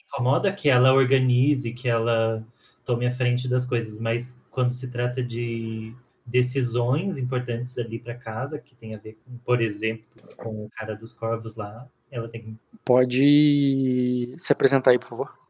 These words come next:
Speaker 2: Beleza. Beleza.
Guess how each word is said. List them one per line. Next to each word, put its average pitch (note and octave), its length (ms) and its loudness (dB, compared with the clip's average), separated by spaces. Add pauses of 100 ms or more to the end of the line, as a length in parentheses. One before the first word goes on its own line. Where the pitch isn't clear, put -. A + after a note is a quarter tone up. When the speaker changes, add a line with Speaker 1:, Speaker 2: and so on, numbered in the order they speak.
(840)
Speaker 2:
Beleza. A2 640 -6 (2000)
Beleza. A#2 440 0